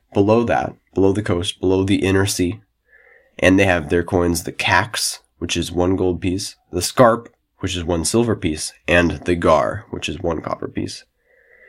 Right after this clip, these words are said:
And all over the world, bars of precious metal are often used in place of coins if it comes to large amounts of currency. And bonds are papers of credits, similar to checks that are issued by companies and organizations.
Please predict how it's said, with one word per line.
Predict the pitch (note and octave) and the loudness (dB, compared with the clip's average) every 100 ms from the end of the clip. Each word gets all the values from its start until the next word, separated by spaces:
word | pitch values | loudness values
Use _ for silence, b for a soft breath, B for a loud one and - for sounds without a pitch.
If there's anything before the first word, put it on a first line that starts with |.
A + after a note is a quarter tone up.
| b b | b b
And | - B2+ A#2+ G#2 | 6 6 6 4
all | G#2+ A#2+ | 4 6
over | A#2 | 2
the | G#2+ | 2
world, | G2 F#2 F2+ G2 - _ - | 2 2 2 -2 -8 _ -14
bars | - G2 F#2+ F#2 | 4 6 6 2
of | F2 - | -4 0
precious | F2 - - | 0 0 -4
metal | E2 E2+ E2 D#2+ - _ - | 0 2 2 -2 -4 _ 0
are | - F2+ | 6 6
often | F2+ F2+ | 4 -2
used | F2 E2 | -2 -2
in | D2+ | -4
place | G#2+ A2+ A#2 | 2 4 4
of | G#2 | -2
coins | - G#2 G#2 G2+ | 2 4 4 0
if | - F2+ | -6 -6
it | E2 | -2
comes | G2 E2+ - | -2 -2 -4
to | D#2+ | -4
large | D2+ E2+ F2+ D2+ | 0 2 2 2
amounts | D#2+ D#2+ D#2+ - - b b b | 2 2 2 -4 -12 b b b
of | - | -10
currency. | - C#2+ C#2 - - G2+ b b b b b | 0 0 0 -4 -6 -8 b b b b b
And | F2+ F2 | 2 4
bonds | F#2+ F2+ F2+ G#2+ B2 - - | 6 6 4 0 -6 -12 -8
are | - | -2
papers | A#2+ G#2 F#2 F2 | 0 0 0 -4
of | - | -8
credits, | - E2 F#2 G2 - b b | 2 2 2 -2 -10 b b
similar | - F#2+ F2 F2 | -8 -2 0 0
to | E2+ | 0
checks | - D#2 - - | 4 2 2 -2
that | C#2+ C#2+ - _ - - | 0 0 -4 _ -20 -2
are | G#1 B1 B1+ G#2+ - - | 2 2 0 -4 -12 -6
issued | F2 - F2+ | -2 0 2
by | C#2+ C#2 | 0 0
companies | F#2+ E2+ E2+ | -4 -2 -2
and | D#2 | -2
organizations. | D#2+ C#2 E2+ F#2+ G2+ - G2+ F#2+ | -4 -4 0 2 2 2 0 0